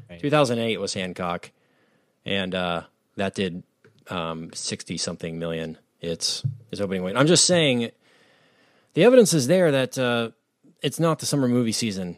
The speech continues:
Speaker 2: really. It's not the time to be releasing releasing a movie, which I thought the opposite. I thought more people were out doing stuff, more people were with family, more people are free and off work during the Fourth of July weekend. It's just crazy that times have changed. I wonder why.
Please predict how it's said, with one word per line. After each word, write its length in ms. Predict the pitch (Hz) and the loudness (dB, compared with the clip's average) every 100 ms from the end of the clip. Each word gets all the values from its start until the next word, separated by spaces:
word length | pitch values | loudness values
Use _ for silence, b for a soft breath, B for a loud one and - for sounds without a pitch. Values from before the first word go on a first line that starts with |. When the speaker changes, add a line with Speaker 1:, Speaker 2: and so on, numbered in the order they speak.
| _ | _
Speaker 2:
really. 380 | 101 104 95 85 - | -4 -2 -2 -4 -10
It's 100 | - | -6
not 140 | 117 | -6
the 80 | 113 | -6
time 240 | 117 110 | -6 -4
to 100 | 101 | -4
be 180 | 95 101 | -2 -2
releasing 640 | 98 98 98 104 92 90 - _ _ _ _ - | -2 -2 -4 -6 -8 -10 -14 _ _ _ _ -12
releasing 420 | 104 110 104 107 | -4 -2 -2 -6
a 40 | 98 | -4
movie, 340 | 107 101 95 | -2 -2 -2
which 180 | 98 - | -2 0
I 160 | 120 | 2
thought 280 | 139 139 120 | 2 2 0
the 100 | 110 | -2
opposite. 420 | 107 101 92 92 | -2 -4 -8 -8
I 80 | 92 | -6
thought 260 | 101 110 107 | -4 -4 -2
more 220 | 113 135 | 0 0
people 300 | 143 135 131 | 0 0 0
were 120 | 110 | -2
out 260 | 113 117 104 | -2 -4 -4
doing 260 | 117 117 | -2 -2
stuff, 340 | 110 123 117 107 | -2 -4 -4 -4
more 140 | 113 | -6
people 240 | 113 117 113 | -4 -2 -2
were 140 | 110 | -2
with 140 | 104 | -4
family, 600 | - 117 107 107 101 101 - b b | -6 -6 -4 -4 -4 -6 -10 b b
more 120 | 120 113 | -4 -2
people 220 | 113 120 | 2 2
are 100 | 101 | 0
free 360 | - 117 113 107 | -2 -2 0 0
and 80 | |
off 260 | 95 101 - | 0 -2 -2
work 320 | 104 98 - | -2 -2 -4
during 460 | 101 98 98 98 95 | -8 -6 -6 -8 -8
the 100 | 92 | -10
Fourth 240 | - 101 | -10 -10
of 60 | 90 | -8
July 260 | 92 90 | -8 -6
weekend. 440 | 90 87 95 87 85 | -6 -8 -8 -8 -8
It's 100 | - | -10
just 220 | 98 - | -10 -8
crazy 320 | 104 98 90 | -4 -4 -4
that 240 | 90 87 - _ _ _ _ _ | -6 -6 -10 _ _ _ _ _
times 240 | - 156 127 | 4 4 4
have 100 | 127 | 2
changed. 460 | 143 135 110 90 | 2 4 2 -2
I 20 | 98 | -2
wonder 240 | 113 110 | 0 0
why. 440 | 107 104 98 98 | 2 0 0 -6